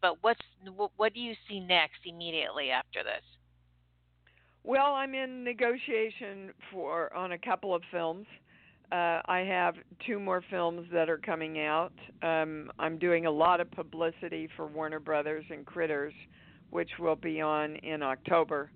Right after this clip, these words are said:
Speaker 2: on Sci-Fi. Um, and, um, I really, uh, wanna get busy raising the money for this movie that I have had written for my daughter and I.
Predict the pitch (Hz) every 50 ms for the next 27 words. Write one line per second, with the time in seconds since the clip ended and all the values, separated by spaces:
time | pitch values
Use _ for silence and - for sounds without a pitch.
0 | - - - - - - 160 156 151 - - 175 160 156 - - 147 139 139 147
1 | 175 - - - - - - - - - - - - - - - - 185 180 175
2 | 175 175 175 175 185 - - - - - - - - - - - - - - 214
3 | 220 220 214 214 214 208 208 214 - - - 196 190 190 180 180 180 160 104 -
4 | - - - 180 180 185 180 - - 190 185 196 220 226 233 226 214 196 196 190
5 | 190 185 165 - - - - - - - 170 175 170 160 156 156 151 135 - -
6 | - 160 165 185 190 190 185 180 196 175 - - 185 190 185 175 196 180 170 165
7 | 170 175 175 175 175 170 185 165 165 165 160 160 160 165 165 165 165 160 160 160
8 | 160 - - - - - - 170 165 160 160 160 156 151 151 151 156 151 151 165
9 | - - - - - - 170 170 170 170 170 156 165 160 156 139 139 147 143 147
10 | 143 143 147 151 160 156 151 143 143 143 - - - - - - - - - -
11 | - - 160 160 160 147 143 147 147 156 151 - - 147 143 131 - - 156 143
12 | 139 143 139 135 135 139 135 135 131 135 131 135 135 135 135 139